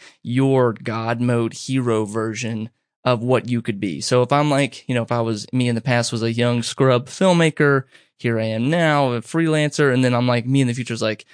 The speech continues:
marketing director or, like, C E O of a company, then the God mode is, like, you became, you know, the, you know, the Gary Vee, or you became, like, the Tony Robbins version. Like, it doesn't have to be that high, but, you know, it's, it's several steps up, like,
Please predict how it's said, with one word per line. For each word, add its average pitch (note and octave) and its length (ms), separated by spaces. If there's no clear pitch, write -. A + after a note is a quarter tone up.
marketing A#2+ 500
director A2 460
or, A2 60
like, G#2 220
C A#2 400
E A2+ 40
O A#2 140
of A2 120
a G#2 180
company, A#2+ 540
then B2 460
the B2+ 160
God D3 400
mode B2+ 340
is, A#2 180
like, A2+ 280
you C3+ 260
became, B2 960
you C3 100
know, A2 300
the, A#2+ 420
you A2+ 180
know, A2+ 100
the A2 140
Gary C3+ 360
Vee, B2 300
or G2+ 60
you A2+ 220
became, A#2+ 320
like, A2+ 240
the B2 100
Tony C3 320
Robbins A2+ 440
version. G#2+ 500
Like, G2+ 260
it D3+ 80
doesn't G3 180
have F3+ 80
to D3+ 60
be D3 100
that C#3+ 160
high, A2 300
but, B2 320
you C#3+ 60
know, A#2+ 100
it's, C3 240
it's D3+ 180
several D#3 280
steps - 360
up, B2+ 180
like, A#2 220